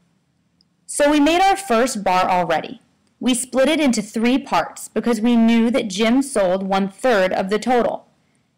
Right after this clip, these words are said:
Since the denominator tells us the total number of parts, we know to split it into three parts. He started with a total of three hundred and sixty stamps,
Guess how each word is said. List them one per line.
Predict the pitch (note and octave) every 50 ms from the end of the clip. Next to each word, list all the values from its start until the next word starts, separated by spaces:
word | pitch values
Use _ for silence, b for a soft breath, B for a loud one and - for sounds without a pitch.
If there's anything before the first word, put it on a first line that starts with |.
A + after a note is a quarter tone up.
| _ _ _ _
Since | - - C4 C4 A#3+
the | - C4
denominator | A#3 B3 A#3+ A#3+ A#3 A#3 C4+ D#4+ E4 C4 G3+ F3+ E3 E3 E3 F3+ A3
tells | - - - A#3+ A#3+ A#3+ A#3+
us | B3+ A#3+ A#3+
the | A#3+ A#3+
total | A#3 A3 A3 A#3 A3+ A#3
number | A3+ A3 G#3 G3 G3
of | F#3+ F#3 - _
parts, | - - B3 G3+ F#3 - - - - - - _ _ _ _ _ _
we | - - B3
know | A#3+ A#3 A#3+ B3+
to | B3+ C#4+
split | C#4+ - - A3+ A3 G3+
it | G3+ F#3+
into | F#3+ G3 F#3+ - G3
three | G3+ - G3+ G#3+ A3 G#3+
parts. | G#3 G3+ E3 - - - _ - - - - _ _ _ _ _ _ _ _ _ _ _ _ _ _ _
He | - C4+ C4+
started | C4+ - C#4+ C#4 D4+ E4+ G4 E4+
with | F#4 F4+ D4+
a | F4
total | C4+ - B3 C#4 C4 B3 A#3 A3
of | A3 G#3+ -
three | - - A3+ A#3+ B3+
hundred | B3 A#3 A#3 A3 G#3+ A3+ G#3+
and | G#3+ G#3+ G#3
sixty | - - F#3 - - - F3+
stamps, | F3 - - F#3+ E3+ - - - - - - - -